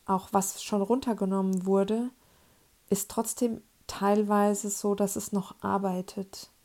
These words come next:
Also, dass es im Nachgang noch brodelt. Und da hängt der vierte Roman noch dran, der noch nicht geschrieben ist.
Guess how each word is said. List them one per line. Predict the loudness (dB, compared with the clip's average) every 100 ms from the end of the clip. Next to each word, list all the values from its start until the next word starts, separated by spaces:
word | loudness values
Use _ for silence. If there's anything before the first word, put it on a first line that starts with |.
| _ -4
Also, | -4 -2 -2
dass | -2 -4
es | -6 -10 _
im | 0
Nachgang | 0 -2 -2 -2 -2
noch | -2 -10
brodelt. | 2 6 6 4 0 -6 -16 _ -20 -20 -20 -20 -20 _
Und | 0 4
da | 4
hängt | 4 2
der | 0
vierte | 0 0 0
Roman | 0 0 2 4 4 4
noch | 0 -2
dran, | -10 -2 0 2
der | 2
noch | 0 -2
nicht | -6 -6
geschrieben | -10 -10 -4 -2 0 -2
ist. | -2 -2 -2